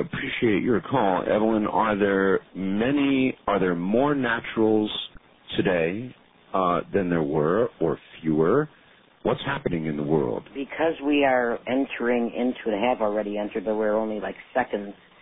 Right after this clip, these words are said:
Speaker 2: into the age of Aquarius. We have now the dawning of this age,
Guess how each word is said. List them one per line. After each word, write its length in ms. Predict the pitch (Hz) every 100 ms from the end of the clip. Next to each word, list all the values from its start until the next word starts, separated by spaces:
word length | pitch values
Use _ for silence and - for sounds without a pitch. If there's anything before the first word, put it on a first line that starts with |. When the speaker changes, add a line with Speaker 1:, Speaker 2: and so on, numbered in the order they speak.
| - - - -
Speaker 2:
into 260 | 135 123 123
the 180 | 123 -
age 480 | 117 131 135 123 107 -
of 140 | 107
Aquarius. 680 | 107 - 123 123 117 104 92 - - - - - - _ - _ _
We 320 | 120 139 135 131
have 160 | 123 110
now 320 | 117 123 127
the 120 | 113
dawning 760 | 98 117 120 131 127 113 98 98 - _ _ _ _ _ _ -
of 200 | 135 113
this 140 | 117 - - -
age, 420 | 113 107 101 92